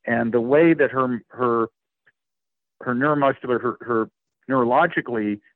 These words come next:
she, through her ears, is perceiving this to happen.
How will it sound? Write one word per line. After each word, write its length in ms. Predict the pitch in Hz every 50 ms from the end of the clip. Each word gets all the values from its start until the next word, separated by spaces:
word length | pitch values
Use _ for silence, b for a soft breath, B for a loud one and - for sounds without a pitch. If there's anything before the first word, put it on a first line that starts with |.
| - - -
she, 160 | 143 135 131
through 200 | - - 135 120
her 160 | 131 127 113
ears, 400 | - 143 156 170 170 160 139 110
is 80 | 120 113 -
perceiving 540 | - 127 113 - - 160 165 170 160 135 117
this 120 | 110 107 - -
to 80 | 113
happen. 420 | 117 127 131 127 - 117 - -